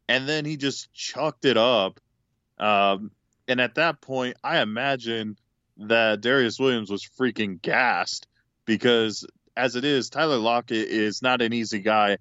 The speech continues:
to keep track of. He, he's a very quick receiver, and that play went, it, what seemed like minutes it went, just because it was that long.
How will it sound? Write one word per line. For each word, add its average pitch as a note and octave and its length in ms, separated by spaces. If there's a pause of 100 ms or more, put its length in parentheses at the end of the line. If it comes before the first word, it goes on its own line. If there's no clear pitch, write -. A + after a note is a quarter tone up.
(340)
to - 80
keep A2+ 220
track A#2+ 340
of. F#2+ 180
He, A2+ 240
he's A#2+ 260
a G#2+ 180
very A#2 340
quick - 400
receiver, G2+ 720 (1120)
and B2+ 280
that A#2 240
play C#3 300 (640)
went, A2 400 (560)
it, B2+ 200
what B2+ 240
seemed D3 400
like A2+ 180
minutes A2+ 580
it F#2+ 120
went, F#2 260 (340)
just G#2+ 200
because A#2 260
it A2+ 60
was G2+ 160
that G#2 260
long. F#2+ 540